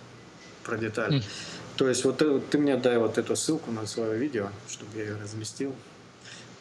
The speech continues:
Speaker 2: Это
Speaker 1: А,
Speaker 2: ты
Speaker 1: в описании.
Speaker 2: сейчас про какое видео говоришь?
Speaker 1: Которое ты сделал про марафон. Ты, ты же
Speaker 2: Ну,
Speaker 1: делал? Как
Speaker 2: да,
Speaker 1: ты
Speaker 2: ну, наверное, к следующему чату, наверное, надо, да?
Speaker 1: А,
Speaker 2: Или
Speaker 1: ну,
Speaker 2: нет?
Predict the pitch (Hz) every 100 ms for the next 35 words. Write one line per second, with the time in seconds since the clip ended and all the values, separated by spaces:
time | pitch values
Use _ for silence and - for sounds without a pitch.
0 | - 147 160 147 - 170 160 - 151 170
1 | 135 156 143 - 160 135 120 113 110 101
2 | 98 - - - 113 160 139 143 127 -
3 | 139 110 98 107 104 107 113 127 101 -
4 | - - - - - - - - - -
5 | - - 127 - 123 156 180 170 156 113
6 | 104 - - - - - 131 165 143 151
7 | 165 170 170 160 - 190 165 147 165 156
8 | 190 185 131 113 107 110 104 101 104 107
9 | 170 - 120 - -